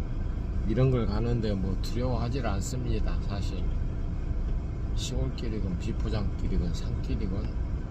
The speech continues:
되는 대로, 마음 내키는 대로 저희는 가요.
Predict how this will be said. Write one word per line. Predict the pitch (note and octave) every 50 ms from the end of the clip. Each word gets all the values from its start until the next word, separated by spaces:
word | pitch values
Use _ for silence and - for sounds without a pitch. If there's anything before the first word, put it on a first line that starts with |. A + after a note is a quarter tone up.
| - - - - - - - - - - - - - - - - - - - - F#2+ -
되는 | - G#2+ A#2 A#2 A#2+ A#2 G2
대로, | F#2+ G2+ G#2 G#2+ G2+ G2 F2+ - - - -
마음 | - A2 A2 A2 G#2+
내키는 | A2 A2 - - A#2+ C3 B2+ A#2+ G#2+
대로 | G2+ G2 F#2+ F#2+ - - - - - - - - - - - - - - - - - - - - - - -
저희는 | - - A2 A2 G#2+ G#2 G2+ F2
가요. | - - - G#2 A2 G#2+ G#2